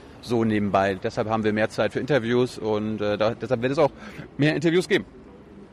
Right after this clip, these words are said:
Danke vorab und, ähm, hört sich armselig an, aber wir brauchen wirklich euer Geld, eure Unterstützung, damit es dieses verdammt geile Format weiterhin gibt.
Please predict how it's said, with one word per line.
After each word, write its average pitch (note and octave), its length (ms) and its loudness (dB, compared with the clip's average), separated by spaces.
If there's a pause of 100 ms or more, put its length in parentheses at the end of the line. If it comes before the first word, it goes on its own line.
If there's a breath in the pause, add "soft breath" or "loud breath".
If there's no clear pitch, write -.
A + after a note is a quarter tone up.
(220)
Danke G3 260 2
vorab E3+ 440 2 (840)
und, C3 360 -2
ähm, A#2+ 480 0 (100)
hört C3+ 200 -2
sich C#3 260 -8 (200)
armselig C3 500 -2
an, C3 140 -4
aber A#2 200 -2
wir A#2 120 -2
brauchen B2+ 480 2
wirklich - 360 -6 (460 loud breath)
euer D3+ 280 4
Geld, B2 380 2
eure D3 240 4
Unterstützung, C#3 600 -2 (220 loud breath)
damit F#3 280 0
es A3+ 220 -4
dieses D3 520 -2 (300)
verdammt D#3 580 0 (360)
geile C3 420 2 (240)
Format G#2+ 480 -2 (360)
weiterhin A2 340 -2
gibt. - 240 -6